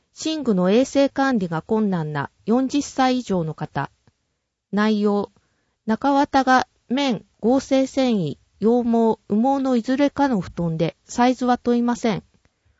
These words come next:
毛布は対象外です。対象者一人当たり二枚までで、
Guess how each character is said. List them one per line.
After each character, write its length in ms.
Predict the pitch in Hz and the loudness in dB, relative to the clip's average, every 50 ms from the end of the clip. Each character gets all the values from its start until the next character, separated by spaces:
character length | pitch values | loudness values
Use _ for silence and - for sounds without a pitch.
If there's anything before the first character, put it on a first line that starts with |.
| _ _ - - | _ _ -6 -4
毛 160 | 262 311 294 | -2 -2 -2
布 140 | - - 190 | -2 0 -2
は 100 | 175 - | -2 0
対 240 | - 202 196 202 | 0 -2 -2 -2
象 260 | 190 - - 214 202 175 | -2 -4 -4 -2 -2 -2
外 220 | - 160 156 139 | -2 -4 -4 -2
で 160 | 139 143 156 | -4 -4 -4
す。 200 | - - - - _ _ _ _ _ _ _ _ _ _ _ _ _ _ _ _ _ _ _ _ _ | -6 -12 -20 -20 _ _ _ _ _ _ _ _ _ _ _ _ _ _ _ _ _ _ _ _ _
対 200 | - 285 294 311 | 2 4 4 4
象 260 | 311 - - 330 320 285 | 4 2 2 2 2 2
者 160 | - - 185 | 0 -2 -4
一 280 | 160 - - - 247 | -6 -4 -2 0 2
人 160 | 233 240 254 254 | 2 4 4 2
当 80 | 254 | 2
た 140 | - - 180 | 2 2 0
り 180 | 151 151 - _ - | 0 0 -4 _ -2
二 140 | - 254 302 | -2 -2 0
枚 220 | 302 294 262 226 | 2 2 2 2
ま 160 | 190 185 175 165 | 2 2 0 0
で 140 | 160 151 | 0 -2
で、 180 | 143 147 135 | -2 -2 -4